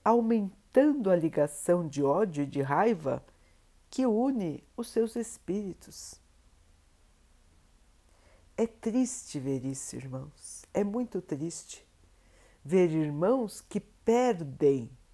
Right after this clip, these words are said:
realmente perdem, anos, anos e anos de suas vidas ligados somente ao sentimento de vingança.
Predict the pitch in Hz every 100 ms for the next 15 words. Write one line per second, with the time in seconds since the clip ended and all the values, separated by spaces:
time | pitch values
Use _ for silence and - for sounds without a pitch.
0 | _ - _ _ 175 214 247 165 165 175
1 | - _ - 196 220 165 135 147 135 123
2 | - _ - - _ _ _ _ 214 311
3 | 302 240 185 170 151 151 147 240 302 285
4 | 233 214 190 165 170 247 202 175 160 160
5 | 160 - 180 160 139 135 127 233 165 139
6 | 127 - - - _ _ - - _ _
7 | _ _ _ _ 180 202 147 180 240 233
8 | 208 - 190 165 151 226 277 - 254 247
9 | - 233 - 214 165 175 185 190 180 196
10 | 214 175 135 151 160 - 151